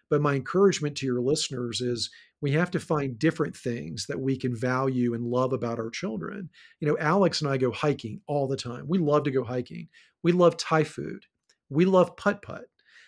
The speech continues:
So we have found over the years the things that we like to do together. But, you know, if you're listening and you have a child with special needs,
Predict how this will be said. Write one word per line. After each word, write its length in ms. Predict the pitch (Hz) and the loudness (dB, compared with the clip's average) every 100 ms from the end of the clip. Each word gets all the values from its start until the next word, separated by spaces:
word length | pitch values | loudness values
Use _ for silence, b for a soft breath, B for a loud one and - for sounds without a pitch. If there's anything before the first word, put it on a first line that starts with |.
| b | b
So 160 | - 151 | -2 2
we 140 | 175 | 4
have 120 | 202 | 4
found 360 | - 165 160 151 | 2 0 2 2
over 140 | 139 | 0
the 100 | 131 | 0
years 320 | 127 156 170 - | 0 4 4 2
the 80 | |
things 260 | 104 147 127 | -4 -4 -6
that 120 | 113 | -8
we 260 | 117 135 214 | -2 4 4
like 260 | 165 123 123 | 4 -2 -6
to 100 | 117 | -6
do 160 | 117 | -6
together. 560 | 78 82 64 60 - - B B B - | -6 -8 -8 -8 -12 -14 B B B -2
But, 260 | 147 151 - | 0 0 -2
you 100 | 156 | 2
know, 100 | 135 | 2
if 140 | 127 | 2
you're 260 | 156 170 165 | 2 4 2
listening 500 | 143 147 - 151 139 | 2 2 2 -2 -2
and 100 | 127 | -2
you 100 | 131 | -2
have 180 | 135 117 | -2 -4
a 80 | - | -6
child 320 | - 135 120 | -4 -2 -2
with 80 | 113 | -4
special 380 | - 123 127 127 | -2 -4 -2 -2
needs, 480 | 135 147 127 117 | -2 -2 -2 -6